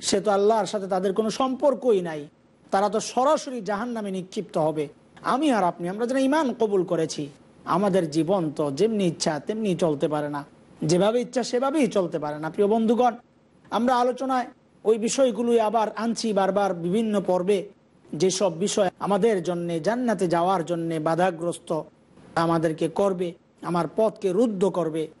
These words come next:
যে সমস্ত রাস্তা, যে সমস্ত পথ, যে সমস্ত কাজ, সেই কাজগুলোর কথাই আমরা আলোচনায় আনছি বারবার। আজকে যে বিষয়টা নিয়ে কথা বলতে চাচ্ছি, গত পর্বে আমরা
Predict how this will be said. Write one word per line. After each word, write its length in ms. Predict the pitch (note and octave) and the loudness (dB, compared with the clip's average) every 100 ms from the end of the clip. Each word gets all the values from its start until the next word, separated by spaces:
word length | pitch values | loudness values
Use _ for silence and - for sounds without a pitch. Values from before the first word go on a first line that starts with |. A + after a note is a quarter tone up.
| _ | _
যে 140 | D#3+ E3+ | -2 0
সমস্ত 420 | F#3+ F3 C#3+ - | 2 0 0 0
রাস্তা, 480 | D#3+ F3 - F3 D#3 | 0 0 0 -4 -2
যে 160 | E3+ | -2
সমস্ত 420 | E3 F#3+ E3+ - F#3 - | 0 0 -2 -2 -2 2
পথ, 240 | A#3+ G3 D#3+ | 2 2 -4
যে 140 | F#3 | -8
সমস্ত 380 | F3 F#3 E3+ - E3+ | -8 -10 -14 -10 -6
কাজ, 380 | F3+ F3 C#3+ - _ _ - | 0 0 -2 -10 _ _ -12
সেই 180 | - F#3 | -4 -2
কাজগুলোর 560 | G3 F3 E3 F3+ D#3+ - - | 0 0 0 0 0 -2 -4
কথাই 340 | F3 F3 F#3+ D#3+ | -4 0 0 0
আমরা 320 | D#3 D3+ D3 _ _ - | -2 -4 -6 _ _ -4
আলোচনায় 540 | D#3+ E3 E3 E3+ D#3 | 0 0 0 -2 -2
আনছি 320 | D#3 E3+ - D#3+ | 0 0 0 0
বারবার। 400 | D3+ D3 E3 C#3 - _ _ - | 0 2 0 -2 -12 _ _ -2
আজকে 320 | G#3 - C4 | -2 -2 -2
যে 120 | B3 | 0
বিষয়টা 440 | A3 - B3+ G3+ G3+ | -2 0 0 0 0
নিয়ে 180 | G3 F3+ | -2 -2
কথা 220 | F3+ G3+ | 0 0
বলতে 260 | F#3 F3 D#3+ | 0 -2 0
চাচ্ছি, 340 | E3 D#3+ F#3 | 0 0 0
গত 220 | F3+ F3 | 0 -2
পর্বে 320 | F3 G#3 G#3 | 0 0 2
আমরা 300 | G#3+ G#3+ G#3+ | 0 2 0